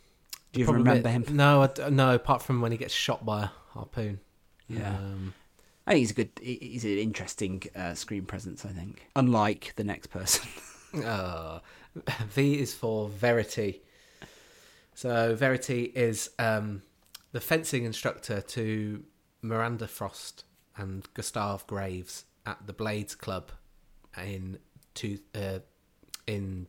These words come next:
Speaker 2: Die Another Day. And she was played by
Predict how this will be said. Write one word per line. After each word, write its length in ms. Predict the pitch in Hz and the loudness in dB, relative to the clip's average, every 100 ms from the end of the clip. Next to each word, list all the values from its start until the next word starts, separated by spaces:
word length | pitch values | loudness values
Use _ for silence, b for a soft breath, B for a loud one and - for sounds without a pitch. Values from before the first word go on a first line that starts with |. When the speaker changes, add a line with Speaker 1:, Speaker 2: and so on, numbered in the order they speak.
| - | 2
Speaker 2:
Die 140 | 127 | 2
Another 240 | 117 101 - | 2 0 -6
Day. 320 | 95 92 - _ _ b b b b b b b b b b b | -6 -6 -10 _ _ b b b b b b b b b b b
And 240 | 131 127 120 | 0 0 2
she 180 | 147 143 | 4 4
was 380 | 135 - - - | 4 0 -6 -10
played 380 | - 127 123 120 - | -2 0 2 -2 -4
by 560 | 123 113 110 110 110 | 0 2 2 0 -4